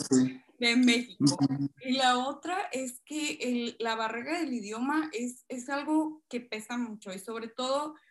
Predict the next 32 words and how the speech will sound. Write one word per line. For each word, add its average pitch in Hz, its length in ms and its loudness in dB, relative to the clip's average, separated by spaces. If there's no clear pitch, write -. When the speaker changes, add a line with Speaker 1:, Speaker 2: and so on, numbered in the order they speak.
Speaker 2:
cuando 240 260 0
vienes 240 300 -4
con 254 160 -6
el 240 100 -4
objetivo 240 720 -6
de, 202 440 -4
de 196 100 -4
estudiar, 202 600 -8
pues, 214 180 -10
como 202 240 -6
lo 190 120 -6
mencionas, 202 600 -6
naturalmente 240 840 -6
tienes 285 380 -8
que 277 160 -12
tener 269 260 -4
la 269 160 -6
habilidad 214 540 -6
y 311 60 -10
ser 240 260 -12
capaz 254 400 -6
de 226 160 -2
tomar 226 400 -2
una 311 260 0
clase 214 480 -2
como 208 300 -6
cualquier 180 400 0
Speaker 1:
Claro. 131 320 6
Speaker 2:
otro, 123 160 -2
otro 247 300 -6
japonés. 247 720 -6
Entonces, 240 880 -4